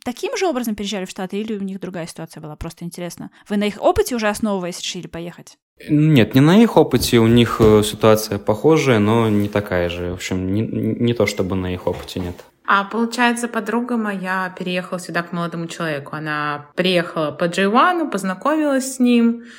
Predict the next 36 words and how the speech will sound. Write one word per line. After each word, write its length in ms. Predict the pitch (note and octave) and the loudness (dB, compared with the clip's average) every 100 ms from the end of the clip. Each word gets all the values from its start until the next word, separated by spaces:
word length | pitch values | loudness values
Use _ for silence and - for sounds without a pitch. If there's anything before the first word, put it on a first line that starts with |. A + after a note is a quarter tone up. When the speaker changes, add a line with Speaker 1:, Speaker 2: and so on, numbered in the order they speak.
| - | -8
Speaker 3:
и, 260 | F#3 A3 G3 | -2 0 0
собственно 460 | G3 F3+ F3+ F3 E3 | -2 -4 -4 -6 -4
говоря, 440 | E3+ E3 F3 G3+ | -4 -2 0 0
уже 160 | F3 E3 | -2 -4
после 220 | F3+ E3 | -8 -8
того, 120 | E3+ | -8
как 140 | E3 E3 | -8 -8
закончила 480 | E3 E3+ E3+ E3+ | -6 -4 -4 -6
университет, 840 | D#3+ D#3 D#3 D#3+ - F3 B3+ D4+ - | -4 -4 -4 -6 -10 -2 0 0 -4
э, 440 | G3+ E3+ D#3+ D#3 D#3 | -4 -4 -4 -6 -6
переехала 580 | F3 E3+ D#3+ D3+ D3+ C#3+ | -6 -4 -4 -4 -8 -12
к 140 | - | -12
нему. 280 | D3+ D3 C#3 C#3 _ _ | -12 -10 -12 -14 _ _
Speaker 1:
Понятно, 560 | G3+ G3+ F#3 F3 G#3 C4 | -6 -4 -6 -6 -8 -8
хорошо. 540 | A#3+ C#4 - A3 F#3 A3 - | -6 -4 -4 -6 -8 -10 -4
А 120 | - A#3 | 2 4
вам 160 | B3+ | 6
вообще 240 | B3+ - A#3+ | 6 4 2
нравится 420 | C4 A4+ G#4+ - | 4 4 2 -2
в 40 | |
Филадельфии 520 | - G#3+ G3 F#3 - E3+ | -2 -2 -2 -4 -6 -12
сейчас, 540 | - - D#3 - - - | -12 -12 -14 -14 -16 -16
вот 160 | F3+ | -14
после 240 | F3+ - F3 | -12 -14 -8
трёх 200 | F#3+ G3 | -8 -4
месяцев? 440 | G3 F#3 - E3+ - - - | -6 -6 -10 -14 -12 -16 -16
Speaker 3:
Мне 380 | - B3 C#4 C#4+ | 0 4 6 6
сложно 420 | C#4+ C#4+ D4 C4+ | 6 4 4 0
сказать, 480 | C4+ C4 A3+ F#3 F3+ | 2 4 6 4 0
потому 320 | - G3+ G#3 | -4 -2 -2
что 160 | G#3+ G#3+ | -2 0
я 140 | G3 | 0
всё-таки 360 | F#3+ G3+ G3+ - | 0 -2 -6 -4
больше 340 | F#3 F#3+ F#3+ F#3 | 0 0 0 -2
с 40 | |
детьми 880 | E3 G3 G#3+ B3 D#4+ D#4+ D4+ B3+ | -2 -2 0 2 2 0 0 0